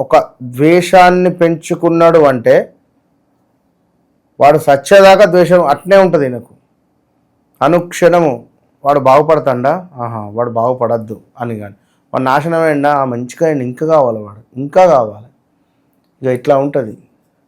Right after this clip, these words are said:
కొంత పరిస్థితులు. సరే, ఇక వారి వ్యక్తిగత అనేటువంటిది మనం ఎన్నో చూస్తూ ఉన్నాం, చెప్తూ ఉన్నాం. కానీ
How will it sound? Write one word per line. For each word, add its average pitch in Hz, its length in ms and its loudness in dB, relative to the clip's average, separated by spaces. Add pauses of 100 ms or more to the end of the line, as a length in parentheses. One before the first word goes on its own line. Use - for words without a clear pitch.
(200)
కొంత 123 220 -10
పరిస్థితులు. 110 640 -10 (120)
సరే, 143 280 0 (800)
ఇక 117 80 -6
వారి 110 300 -2
వ్యక్తిగత 123 540 -2
అనేటువంటిది 123 520 0
మనం 117 300 -4
ఎన్నో 113 180 -6
చూస్తూ 117 400 -10
ఉన్నాం, 123 200 -6
చెప్తూ 120 340 -12
ఉన్నాం. 117 240 -10
కానీ 185 300 -8